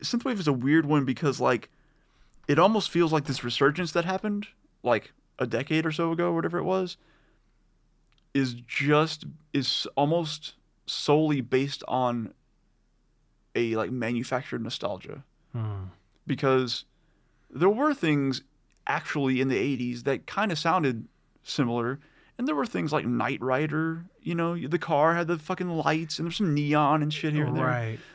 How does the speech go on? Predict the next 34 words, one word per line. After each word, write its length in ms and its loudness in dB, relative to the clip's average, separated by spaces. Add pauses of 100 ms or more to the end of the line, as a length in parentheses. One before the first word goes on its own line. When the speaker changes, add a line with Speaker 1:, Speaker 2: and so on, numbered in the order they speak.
(120)
Speaker 1:
But 380 2
it's 300 0
taken 320 -4
to 100 2
such 340 -2
an 60 2
extreme 520 -4
now 400 -4 (300)
that 140 2
was 120 4
Speaker 2:
Yeah. 140 2
Speaker 1:
never 320 4
the 100 0
case 280 -4
for 200 -2
real. 460 -6 (160)
Speaker 2:
And 260 2 (160)
that, 280 0
that, 280 -2
that's, 300 -4 (200)
yes. 500 -2 (140)
And 260 2
that's 240 -2
the 120 2
thing 360 0
that 120 -6
makes 340 -4
it 320 -10
different 720 -4 (580)
than 1000 -2 (280)
whenever, 840 -2 (800)
you 140 2
know, 240 0
people 840 -2